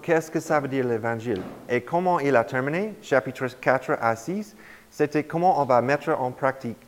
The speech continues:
toutes ces vérités. Cet été, vous pouvez utiliser, on a des lectures bibliques pour cet été où vous pouvez lire, euh, si je me souviens, Luc, Josué et quelques psaumes.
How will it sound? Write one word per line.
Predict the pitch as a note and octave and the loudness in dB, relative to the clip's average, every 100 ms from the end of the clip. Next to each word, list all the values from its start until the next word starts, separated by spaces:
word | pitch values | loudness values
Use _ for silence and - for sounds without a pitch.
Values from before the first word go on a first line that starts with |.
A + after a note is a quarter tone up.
| - | -10
toutes | C3 | -8
ces | - B2 | -6 -4
vérités. | G#2+ G2 G2+ - F#2+ F2 - _ _ _ _ _ _ _ _ _ _ | -2 -4 -6 -8 -12 -14 -20 _ _ _ _ _ _ _ _ _ _
Cet | - E3+ E3 | 4 4 6
été, | E3+ E3+ F3 F3+ D3+ | 4 4 4 4 2
vous | C#3 | -2
pouvez | - D#3 C#3+ | -2 0 0
utiliser, | B2+ D#3 D3+ D#3 D#3 E3+ F3 - - - - | 0 -2 0 0 2 2 0 -8 -20 -14 0
on | C3 C#3 | 2 4
a | C3 A#2+ | 2 2
des | A#2 | 2
lectures | B2+ C#3 C#3 D3+ | 4 4 4 0
bibliques | C#3+ C#3 D3 D#3+ | 0 2 2 0
pour | - C3+ | -2 -2
cet | - B2+ C3+ | 0 0 0
été | B2+ C#3+ D3 D3 A#2 | 0 2 2 0 0
où | A#2 A2+ - - - | 0 -2 -8 -20 -6
vous | C3 | -4
pouvez | D3 C#3+ B2 A#2 | -2 -2 0 -2
lire, | A2+ C#3 D#3 D#3 - - - | 0 2 2 0 -4 -16 -10
euh, | G#2+ G2+ G2+ G2 G2+ | -4 -2 0 -2 -4
si | - - A2 | -8 -8 -8
je | A#2 | -6
me | A#2 | -6
souviens, | - A#2+ B2+ | -6 -2 -2
Luc, | A#2 C#3 G3+ - - - - - - - - - - | 2 2 2 -6 -18 -20 -20 -20 -20 -20 -20 -16 -10
Josué | G2+ C3+ C#3 D#3 D#3 F3+ F#3 - - - - _ _ _ - | 2 2 2 2 6 6 4 -4 -18 -20 -20 _ _ _ 0
et | A2+ B2 A#2 | 4 4 4
quelques | D3 C3+ C#3 | 0 0 -4
psaumes. | - G#2 | -6 -6